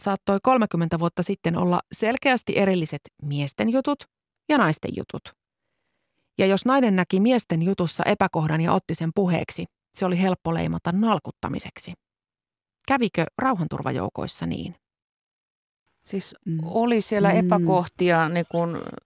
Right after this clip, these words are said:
Speaker 2: paljonkin esimerkiksi liikkumiseen ja hygieniatarvikkeiden hakuun ja tämmöiseen liittyvä, koska alussa ainakin meillä oli, että piti olla kaksi miestä saattamassa ihan alussa.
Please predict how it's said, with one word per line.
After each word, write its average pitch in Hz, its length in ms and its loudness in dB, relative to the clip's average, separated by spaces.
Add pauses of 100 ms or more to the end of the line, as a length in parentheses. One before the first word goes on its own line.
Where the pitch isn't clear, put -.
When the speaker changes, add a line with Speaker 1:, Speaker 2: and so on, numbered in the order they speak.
(380)
Speaker 2:
paljonkin 160 520 2
esimerkiksi 151 640 -4
liikkumiseen 156 800 0
ja 139 340 2 (280)
hygieniatarvikkeiden 147 1120 0
hakuun 143 540 0
ja 139 140 0
tämmöiseen 151 480 0
liittyvä, 143 420 -2 (480)
koska 151 300 0
alussa 165 320 0
ainakin 156 300 0
meillä 160 320 4
oli, 139 100 0
että 156 120 -8
piti 147 200 -2
olla 147 200 2
kaksi - 340 -2
miestä 190 360 0
saattamassa - 800 -4
ihan 151 300 0
alussa. - 480 -4